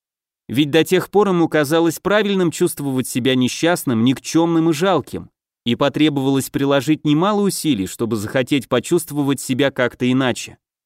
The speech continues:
В тот момент, когда Ларри пытался совершить что-то, противоречившее его привычным ощущениям, он чувствовал, как теряет почву под ногами. В результате Ларри испытывал дискомфорт –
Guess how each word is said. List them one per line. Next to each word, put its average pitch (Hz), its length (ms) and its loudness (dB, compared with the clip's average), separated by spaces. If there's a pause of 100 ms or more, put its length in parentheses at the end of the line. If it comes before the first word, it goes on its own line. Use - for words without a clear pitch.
(440)
В - 120 -20
тот 156 180 2
момент, 156 440 2
когда 123 360 0
Ларри 135 240 2
пытался 131 520 -2
совершить 127 500 -2
что-то, 151 400 0
противоречившее 127 920 0
его 123 220 2
привычным 123 540 0
ощущениям, 117 680 -2 (540)
он 190 200 2
чувствовал, 180 580 0
как 156 220 0
теряет 160 420 2
почву 147 400 0
под 101 180 -2
ногами. 98 540 -2 (1000)
В 104 80 -4
результате 147 640 2
Ларри 160 380 4
испытывал 156 500 0
дискомфорт – 127 840 -2